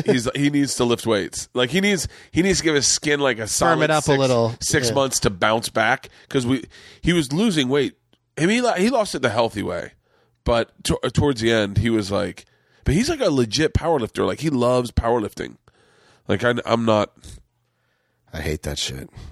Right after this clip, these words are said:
Speaker 2: His dad was, like, a, a champion powerlifter, power builder.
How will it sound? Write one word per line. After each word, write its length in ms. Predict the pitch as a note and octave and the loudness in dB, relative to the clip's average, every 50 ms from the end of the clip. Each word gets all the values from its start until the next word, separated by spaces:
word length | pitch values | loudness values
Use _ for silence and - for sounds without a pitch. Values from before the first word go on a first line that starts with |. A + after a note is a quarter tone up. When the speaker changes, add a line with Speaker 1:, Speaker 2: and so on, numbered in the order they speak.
| - - - G#2+ | -20 -8 -2 2
Speaker 2:
His 160 | B2+ B2 G2+ | 2 4 4
dad 240 | F2 G#2 A2 C#3+ D3 | 4 4 4 2 0
was, 140 | G#2+ F#2 | 0 -2
like, 120 | G#2 F#2+ F#2+ | -2 -2 0
a, 220 | G2+ G2 G2 G2+ - - - - F#2+ | 0 0 0 -2 -4 -8 -8 -8 -10
a 60 | - - | -8 -4
champion 480 | - - A2 B2 D#3 D3+ B2+ G2+ G2+ | -2 2 4 4 4 2 0 -4 -4
powerlifter, 640 | - G2 F2+ E2+ E2+ F2 F2 F#2 - - - - - - - | -2 0 2 2 2 2 0 -4 -6 -8 -10 -10 -6 0 2
power 240 | - - G2 - F#2+ | 2 4 2 2 -2
builder. 360 | G2 G2 F#2+ - - - - | -4 -4 -6 -6 -6 -10 -14